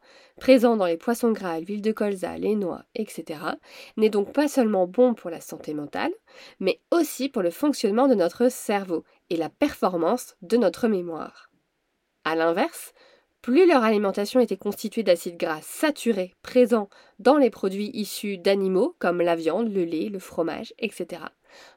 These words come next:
moins les enfants étaient performants au test de mémoire. Choisir la bonne alimentation pour le cerveau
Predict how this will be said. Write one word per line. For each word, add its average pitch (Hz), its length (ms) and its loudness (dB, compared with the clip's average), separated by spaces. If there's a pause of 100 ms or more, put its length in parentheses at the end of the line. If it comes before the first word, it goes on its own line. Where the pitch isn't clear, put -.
moins 247 320 6
les 233 180 6
enfants 185 320 0
étaient 220 240 0
performants 185 640 -2 (140)
au 180 140 -2
test 208 320 -2
de 208 340 -2
mémoire. 170 540 -2 (1160)
Choisir 247 520 2
la 190 100 2
bonne 226 240 2
alimentation 220 580 2
pour 202 140 -6
le 160 100 -2
cerveau 190 420 0